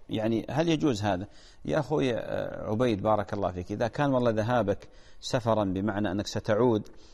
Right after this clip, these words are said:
ولا تعزم إقامة دائمة، رايح علاج، رايح سياحة، رايح تجارة مثلًا وترجع، فأنت تجمع وتقصر في أصح قولي أهل العلم ما دمت مسافراً، وهذا الذي يظهر بأنه الصواب. الإنسان ما دام أنه مسافر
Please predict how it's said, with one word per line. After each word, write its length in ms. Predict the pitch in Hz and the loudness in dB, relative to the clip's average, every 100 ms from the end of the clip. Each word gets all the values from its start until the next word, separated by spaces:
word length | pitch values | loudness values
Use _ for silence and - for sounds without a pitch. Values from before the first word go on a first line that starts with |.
| - | -10
ولا 380 | 107 113 123 120 | 0 4 6 4
تعزم 460 | 110 117 110 110 90 | 2 -2 -2 -2 -2
إقامة 400 | 107 113 107 104 | 0 0 2 2
دائمة، 400 | 113 104 101 98 | 2 2 0 0
رايح 260 | 113 107 | 0 0
علاج، 600 | 107 92 110 110 107 101 | -2 2 4 4 4 2
رايح 320 | 101 107 95 104 | 0 0 0 -6
سياحة، 680 | - 107 110 104 - 101 - - - - - | -2 2 2 2 0 -4 -6 -18 -20 -20 -6
رايح 300 | 113 113 107 | 0 2 0
تجارة 440 | - 104 117 107 104 | -2 0 2 4 2
مثلًا 320 | 104 107 101 | -2 -4 -4
وترجع، 580 | 95 123 127 139 165 - - - - | 0 0 2 2 0 -2 -12 -20 -10
فأنت 320 | - 127 117 | -4 -4 -4
تجمع 400 | 117 143 123 113 | -2 0 2 0
وتقصر 500 | 104 107 - - 120 | 0 0 -2 -2 -4
في 160 | 113 110 | -2 -2
أصح 300 | 104 - - | 0 -2 0
قولي 380 | 123 120 113 92 | 2 4 4 2
أهل 180 | 98 | 0
العلم 360 | 101 95 104 90 - - - | 0 4 2 2 -4 -18 -6
ما 160 | 117 107 | 0 2
دمت 260 | 127 113 | 2 0
مسافراً، 680 | 110 104 113 101 92 98 95 - - - - | -2 0 0 0 2 0 0 -4 -16 -16 -2
وهذا 260 | 123 127 | 0 2
الذي 240 | 117 110 117 | 2 2 2
يظهر 240 | 113 104 | 2 0
بأنه 300 | 101 98 101 | -2 0 -2
الصواب. 440 | 95 - 110 101 | -2 2 4 4
الإنسان 420 | 78 98 101 117 107 | 0 -4 -4 -2 0
ما 120 | 107 | 2
دام 240 | 127 117 | 4 2
أنه 300 | 107 117 104 | 0 -2 0
مسافر 580 | 107 - 127 131 151 | -2 0 0 2 0